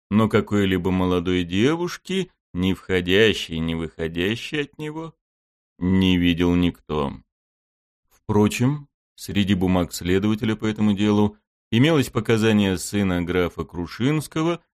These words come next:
жительствующего в доме напротив того, в котором совершено преступление, но показание это только еще более спутало нити загадки.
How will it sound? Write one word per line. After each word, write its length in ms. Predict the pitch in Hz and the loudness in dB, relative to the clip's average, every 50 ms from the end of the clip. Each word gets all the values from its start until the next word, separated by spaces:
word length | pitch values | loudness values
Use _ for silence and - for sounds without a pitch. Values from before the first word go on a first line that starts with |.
| _ - | _ -8
жительствующего 1120 | 90 87 95 110 123 110 - 95 87 80 - - - 85 85 80 - - 85 82 82 82 | -4 2 4 4 4 4 2 0 0 0 -4 -6 -4 -4 -4 -2 -4 -4 -4 -2 -4 -2
в 120 | 76 82 | -4 -4
доме 280 | 78 87 87 80 78 78 | -2 0 0 0 0 0
напротив 640 | 80 80 78 - - - 85 78 - 80 76 - | -2 -2 -4 -4 -4 -4 -4 -4 -4 -8 -12 -10
того, 360 | - - 80 80 85 90 85 80 | -6 -4 -2 0 2 2 0 0
в 80 | - | -2
котором 440 | - - 78 - - 82 80 76 71 | -6 -8 -8 -6 -6 -6 -6 -6 -8
совершено 580 | - - 78 78 73 76 - - 80 78 73 71 | -8 -8 -8 -8 -8 -8 -8 -8 -6 -6 -6 -8
преступление, 1040 | - - 67 65 - - 80 71 - - 90 117 151 165 165 170 175 175 160 - _ _ _ _ _ _ _ _ _ _ _ _ _ _ _ - | -10 -14 -16 -16 -14 -16 -16 -16 -8 -2 0 2 2 4 4 4 2 2 0 -4 _ _ _ _ _ _ _ _ _ _ _ _ _ _ _ -6
но 140 | - 90 85 | -4 -4 -4
показание 920 | - - 87 82 - 90 87 87 85 110 131 156 165 165 147 117 92 85 78 | -2 -4 -6 -4 0 0 0 2 2 2 2 2 2 0 0 2 2 2 0
это 320 | 73 - - 76 71 - _ _ _ _ _ _ - | 0 -2 -4 -6 -6 -6 _ _ _ _ _ _ -4
только 240 | - 80 76 - 90 | -4 -4 -4 -2 -2
еще 300 | 92 98 - - 117 117 | -2 -2 -2 -2 -4 -4
более 520 | 117 113 117 101 87 82 76 76 76 76 | -4 0 2 2 2 4 2 2 0 -2
спутало 520 | 73 - - - 80 76 - - 73 73 73 | -4 -8 -12 -10 -12 -12 -10 -10 -10 -8 -4
нити 360 | 71 73 73 71 69 - 73 | -2 -2 -2 -4 -6 -8 -12
загадки. 800 | 67 65 73 71 67 69 67 62 - _ _ - 55 50 - | -12 -10 -10 -10 -6 -6 -8 -8 -8 _ _ -18 -18 -18 -18